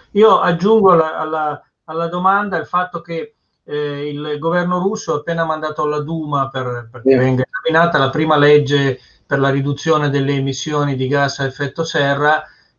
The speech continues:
Speaker 1: eh, che è importante in un paese come la Russia, che è il quarto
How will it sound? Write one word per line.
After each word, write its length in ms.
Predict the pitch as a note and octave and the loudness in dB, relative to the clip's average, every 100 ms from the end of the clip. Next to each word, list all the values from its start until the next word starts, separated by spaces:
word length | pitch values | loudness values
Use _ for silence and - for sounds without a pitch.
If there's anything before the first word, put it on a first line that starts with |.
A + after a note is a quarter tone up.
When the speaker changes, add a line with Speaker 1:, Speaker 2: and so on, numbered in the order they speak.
| - | -14
Speaker 1:
eh, 380 | C3 - - - | -12 -12 -14 -14
che 140 | E3 | -6
è 80 | C3 | -4
importante 680 | D3+ D3+ E3 D#3+ D3 D3+ D#3 | -4 -2 -2 0 0 0 0
in 80 | C#3+ | -2
un 120 | C3 | 0
paese 400 | D3 C3+ C#3+ C3+ | 0 0 0 -4
come 180 | C3 C#3 | -4 -2
la 100 | D3 | 0
Russia, 360 | C#3 C#3 D3 | 0 -2 -4
che 140 | D3 C#3 | -4 -4
è 40 | |
il 100 | B2 | -4
quarto 680 | - C#3 C3+ C3 D3+ C3+ C3 | 0 2 2 -2 -4 -4 -4